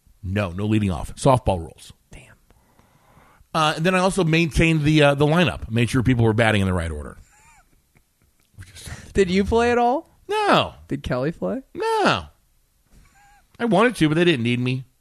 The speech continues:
Speaker 2: Yeah. I played kickball in, like, two thousand eleven. I
Speaker 1: Yeah.
Speaker 2: played on a team for Sports Zone, some bar I worked for.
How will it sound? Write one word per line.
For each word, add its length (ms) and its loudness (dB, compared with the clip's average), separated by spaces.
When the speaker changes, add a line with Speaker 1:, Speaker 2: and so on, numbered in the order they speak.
Speaker 2:
Yeah. 300 -12
I 180 -2
played 280 -2
kickball 440 -2
in, 60 -6
like, 200 -8
two 120 -6
thousand 440 -6
eleven. 480 -8
I 80 -8
Speaker 1:
Yeah. 140 2
Speaker 2:
played 100 -2
on 140 -6
a 40 -8
team 300 -6
for 300 -8
Sports 400 -10
Zone, 200 -10
some 180 -12
bar 260 -8
I 40 -8
worked 220 -10
for. 300 -12